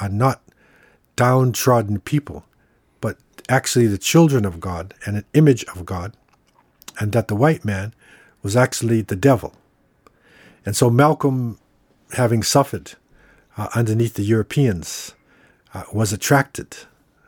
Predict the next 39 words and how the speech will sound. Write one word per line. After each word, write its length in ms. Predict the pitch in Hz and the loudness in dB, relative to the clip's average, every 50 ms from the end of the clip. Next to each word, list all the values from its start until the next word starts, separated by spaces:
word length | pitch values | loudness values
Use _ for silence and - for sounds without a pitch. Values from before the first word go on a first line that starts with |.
| _ - | _ -16
uh, 140 | 87 82 - - | -16 -16 -14 -10
to 120 | - 110 | -10 -8
this 220 | 95 101 - - | -6 -6 -8 -8
concept 540 | - - 135 131 127 123 - 135 131 - _ _ _ _ - - _ _ _ _ - | -6 -2 0 0 0 0 -2 -4 -6 -6 _ _ _ _ -20 -20 _ _ _ _ -6
and 220 | 104 113 113 107 | -4 -2 -2 -2
he, 200 | 90 82 95 104 | -4 -8 -10 -12
he, 200 | 101 - - 107 | -12 -12 -14 -14
he 160 | - 110 113 | -8 -8 -6
began 380 | 104 104 101 92 123 123 120 117 | -4 -4 -2 0 0 2 0 0
to 100 | - - | -2 -4
study 520 | - - - - - 131 117 104 85 - _ _ _ _ _ _ _ _ _ | -6 -6 -4 0 0 0 0 -2 -6 -8 _ _ _ _ _ _ _ _ _
the 100 | - 101 | -12 -10
teachings 480 | - - 131 113 - 123 117 113 98 - | -6 -4 -6 -4 -2 -2 -2 -2 -4 -4
of 320 | - 110 110 98 95 - | -4 -4 -4 -4 -6 -8
Elijah 380 | 98 101 110 110 110 95 101 95 | -6 -4 -2 -2 -2 -2 -4 -6
Muhammad. 500 | 95 92 90 120 120 113 113 107 - - _ _ _ - - - _ _ _ _ | -8 -6 -6 -4 -4 -4 -4 -6 -8 -14 _ _ _ -20 -20 -20 _ _ _ _
And 160 | - 107 107 | -6 -4 0
then 380 | 113 120 120 117 113 110 101 87 | 2 2 2 2 2 -2 -4 -6
soon, 640 | - - - - 143 151 139 113 92 82 80 82 - _ - | -8 -6 0 2 4 4 4 4 0 -4 -10 -14 -18 _ -18
because 340 | - - - 131 120 104 107 | -12 -6 -2 -2 0 0 -2
of 60 | 92 | -2
his 220 | 87 120 110 - | -2 -2 -2 -4
abilities, 760 | 95 85 - 131 135 120 - - - 80 78 - - - - _ _ _ _ _ _ _ _ _ _ _ _ _ _ | -4 0 0 2 2 2 -2 -6 -12 -14 -14 -14 -14 -16 -16 _ _ _ _ _ _ _ _ _ _ _ _ _ _
he 140 | _ - 127 | _ -6 -4
became 420 | 113 113 107 - - 131 123 117 113 | -2 -2 -2 0 2 2 2 4 4
one 120 | 120 120 | 4 2
of 80 | 117 107 | 2 2
the 100 | 110 104 | 2 2
leaders 640 | 104 120 123 104 - 78 - - - - - - _ _ _ - | 2 2 2 0 -2 -8 -12 -14 -14 -14 -16 -18 _ _ _ -8
within 240 | 107 101 110 117 107 | -6 -2 0 0 0
the 80 | 107 | -2
prison 320 | - - 131 120 110 120 110 | -2 0 0 0 0 0 -4
system. 440 | - - 117 - - - 110 107 101 _ _ _ _ - - _ _ _ _ _ - | -2 -4 -4 -4 -4 -8 -8 -10 -10 _ _ _ _ -20 -20 _ _ _ _ _ -6
And, 280 | 107 107 104 104 95 | -4 -4 -4 -2 -2
um, 400 | 101 101 98 98 95 95 90 - _ _ - | -4 -4 -4 -4 -6 -8 -10 -12 _ _ -8
when 240 | 92 107 120 120 110 | -2 0 0 0 0
he 140 | 95 117 113 | 0 -2 -2
was 300 | 101 110 107 98 85 92 | -2 -2 -2 -2 -2 -4
released, 640 | 101 98 107 131 - - - - - - - - | -4 0 0 0 0 0 -6 -10 -12 -14 -16 -18